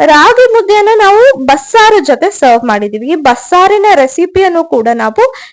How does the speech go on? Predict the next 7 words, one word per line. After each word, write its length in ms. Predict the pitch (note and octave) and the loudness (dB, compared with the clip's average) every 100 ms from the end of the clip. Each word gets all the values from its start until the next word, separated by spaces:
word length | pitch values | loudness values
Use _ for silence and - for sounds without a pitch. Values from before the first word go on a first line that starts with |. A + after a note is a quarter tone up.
| D#4 | -4
ನೆಕ್ಸ್ಟ್ 320 | D#4+ - - | -4 -4 -2
ವಿಡಿಯೋದಲ್ಲಿ 560 | F#4+ F#4 C4 A#3+ A#3 E4 | 0 0 2 0 0 -2
ನಿಮ್ಗೆ 280 | G#4 C4 G#4+ | -2 -2 -4
ತಿಳಿಸ್ಕೊಡ್ತಿದೀವಿ. 840 | - B3 - A3 G#3+ G#3 G#3+ - | -2 -4 -4 -6 -6 -10 -14 -12
ನೋಡಿ, 300 | C4 B3+ G#4 | -4 0 2
ರಾಗಿ 360 | E4+ B3 C#4+ G4 | 2 2 2 0
ಮುದ್ದೆ 600 | F4 C4 D4+ B4 - _ | 0 0 -2 -2 -8 _